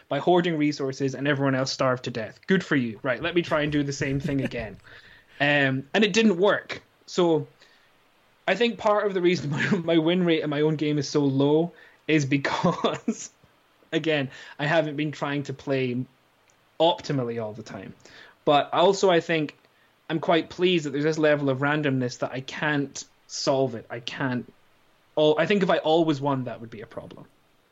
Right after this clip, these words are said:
Speaker 2: Yeah, for sure. And that's a good sign that you're not winning, right? It's, it's important as designers to try during playtesting to break your game, right? And to see if
Speaker 1: Yeah.
Speaker 2: these weird strategies that maybe no one would ever use except for Steve.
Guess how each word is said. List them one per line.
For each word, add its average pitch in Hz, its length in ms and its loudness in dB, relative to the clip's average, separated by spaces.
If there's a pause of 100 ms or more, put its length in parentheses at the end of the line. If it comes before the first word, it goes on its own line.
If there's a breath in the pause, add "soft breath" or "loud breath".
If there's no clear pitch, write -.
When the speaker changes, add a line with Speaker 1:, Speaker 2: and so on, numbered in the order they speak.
Speaker 2:
Yeah, 120 180 -4 (100)
for 120 140 -12
sure. 107 200 -10 (380 soft breath)
And 156 220 -6
that's 165 180 -2
a 196 40 2
good 214 160 0
sign 202 260 2
that 123 180 0
you're 139 80 0
not 156 260 -2
winning, 147 280 2
right? 139 180 2
It's, 165 320 -4
it's 196 160 -2
important 247 360 -2
as 180 120 0
designers 151 520 -2
to 147 140 -4
try 208 460 -2
during 175 240 -2
playtesting 135 540 -2
to 160 120 -2
break 147 400 2
your 135 140 -2
game, 107 220 -4 (420 loud breath)
right? 123 100 2
And 147 100 -6
to 156 100 -2
see 220 200 2
if 226 60 8
Speaker 1:
Yeah. 214 60 4
Speaker 2:
these 175 180 0
weird 208 420 2
strategies 190 560 2
that 151 100 0
maybe 294 200 2
no 302 100 2
one 247 140 2
would 170 100 -2
ever 214 240 -4
use 135 380 -4 (100)
except 208 260 0
for 208 80 -2
Steve. 120 460 2